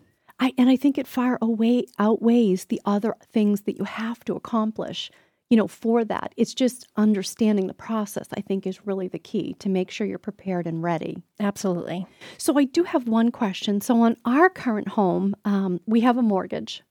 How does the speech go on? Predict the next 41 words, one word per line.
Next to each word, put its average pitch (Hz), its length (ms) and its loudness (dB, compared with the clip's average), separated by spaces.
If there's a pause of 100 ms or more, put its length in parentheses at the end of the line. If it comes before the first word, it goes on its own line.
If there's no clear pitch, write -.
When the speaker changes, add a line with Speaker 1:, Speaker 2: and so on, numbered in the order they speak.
Speaker 2:
Yep. 220 160 -4 (400)
Speaker 1:
Are 262 160 8
we 294 180 2
allowed 226 680 2 (100)
to - 100 -18
put - 240 0
the 214 60 -10
property 208 540 -4 (140)
in 269 260 4
a 254 60 -4
trust - 640 -8 (300)
if 277 260 4
we 247 140 0
still 226 540 0
have 208 200 0
a 208 40 0
lien 202 320 2
holder, 185 360 0
a 185 80 0
mortgage 190 520 -2
on - 220 -10
it? - 140 -16 (340)
Speaker 2:
Yes. 196 480 0
So 226 220 8
Speaker 1:
Okay. 226 100 8
Speaker 2:
as 226 120 4
long 233 240 6
as 311 180 2
you 226 160 4
are 208 160 6
beneficiaries 196 960 0 (140)
Speaker 1:
Okay. 220 260 0
Speaker 2:
and 202 100 2
trustees 214 600 -2 (140)
Speaker 1:
Yeah. 202 100 6
Speaker 2:
of 185 100 0
your 175 160 2
trust, 190 380 -4
Speaker 1:
Okay. 233 200 -10
Speaker 2:
then 208 200 2
you, 202 160 -2